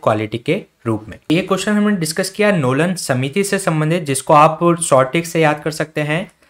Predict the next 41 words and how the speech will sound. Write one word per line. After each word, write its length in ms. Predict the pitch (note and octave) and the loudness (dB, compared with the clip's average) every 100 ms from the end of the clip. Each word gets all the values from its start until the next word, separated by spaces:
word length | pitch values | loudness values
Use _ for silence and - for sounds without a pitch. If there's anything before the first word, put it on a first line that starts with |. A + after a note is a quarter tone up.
| _ | _
सोहा 680 | - - C3+ D3 F#3 - - _ _ _ C3+ | -2 0 2 2 0 -2 -16 _ _ _ -2
ओली। 320 | B2 G#2+ - _ _ _ _ _ _ - - _ | 0 -2 -8 _ _ _ _ _ _ -20 -20 _
सोहा 340 | - C3+ C#3 D#3 | -2 2 4 4
अली 160 | D#3 | 2
खान 320 | D#3 D3+ D3+ | -2 0 0
हैं, 260 | D3+ E3+ G3+ | 0 -2 -2
उनको 280 | D3+ D3 E3 | -4 -2 -2
सोहा 380 | - C#3 B2+ F3 | -2 -4 -2 -2
ओली 380 | - C3 C3 | -2 -2 -2
के 140 | D3 D3+ | -2 -4
नाम 180 | C#3 C3+ | -4 -4
से 120 | C#3+ | -6
आप 120 | C3+ | -6
इसको 220 | - - C3+ | -8 -6 -6
ध्यान 280 | A#2 C3 | -4 -4
रख 100 | C#3 | -4
सकते 260 | - C#3 C#3+ | -4 -6 -6
हैं। 300 | C3+ E3 - _ _ _ C#3+ | -4 -6 -8 _ _ _ 0
तो 60 | |
ये 140 | D3+ E3+ | 2 2
क्वेश्चन 300 | F#3 F#3 G3+ | 0 -2 -2
हमने 220 | G3+ G3 | -2 -2
डिस्कस 340 | E3 - F#3 | -2 -4 -6
किया 200 | - F#3+ | 0 0
जीएस 340 | F3+ B2+ C#3+ - | 2 0 -2 -2
पेपर 320 | D3+ D3 D#3 | -4 -2 -4
फ़ोर 360 | D#3 F3+ F3+ | -4 -2 -2
के 460 | F3 C#3 E3+ - _ _ - | 0 -2 -2 -8 _ _ -6
एथिक्स 360 | B2+ E3+ - | -6 -6 -8
खंड 220 | - E3 D#3+ | -2 -2 0
से। 280 | E3+ G3+ - _ _ _ _ | -2 -4 -8 _ _ _ _
इसी 220 | D3 - G3+ | -4 -2 2
तरीके 340 | G3+ G3+ G#3 | 2 2 -2
के 120 | G#3 | -4
सेशन 340 | G#3 F3 F#3 F3 | -4 -4 -4 -2
हम 140 | F3+ | 2
आपके 320 | E3 D#3+ - | 2 2 -2
बीच 260 | D#3 D3+ E3 | -2 -2 0
में 80 | D#3 | 0
लाते 300 | B2+ B2+ D#3+ | 2 0 0
रहेंगे। 500 | D#3 D#3 D3+ D#3+ | 0 0 0 -2